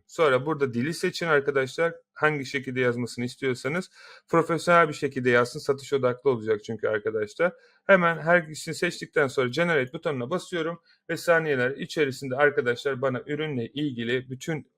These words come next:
e, satıcılar önüne çıkartacak algoritmada C E O'su yüksek kelimelerle bir açıklama yazıyor arkadaşlar. Aynı şekilde o arka tarafta bunu yazarken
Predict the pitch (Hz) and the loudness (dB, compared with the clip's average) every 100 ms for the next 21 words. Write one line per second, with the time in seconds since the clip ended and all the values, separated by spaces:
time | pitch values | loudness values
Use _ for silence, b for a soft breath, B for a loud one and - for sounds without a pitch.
0 | - 127 123 120 120 117 117 - - 139 | 2 6 8 6 6 2 0 -2 -6 -6
1 | 131 123 143 151 147 - - 131 123 147 | -2 0 0 -2 -4 -2 2 4 4 0
2 | - 127 127 143 151 143 123 - 165 156 | 2 2 4 2 0 -2 -4 -6 -4 -4
3 | 131 135 156 - 165 - 143 135 135 135 | -4 -6 -8 -6 -8 -6 -6 -4 -2 2
4 | 131 143 143 135 120 - - 135 147 135 | 2 2 2 6 4 2 -4 0 2 2
5 | 117 117 110 120 110 117 - 185 B B | 2 2 2 0 -2 -4 -4 -10 B B
6 | B - 165 190 190 175 160 160 156 151 | B 4 4 2 -4 -6 -2 2 2 2
7 | 170 170 147 139 165 175 147 156 143 127 | -2 -4 -4 -4 -4 -4 -6 -6 -4 -4
8 | 160 165 160 175 | -2 -4 -4 -10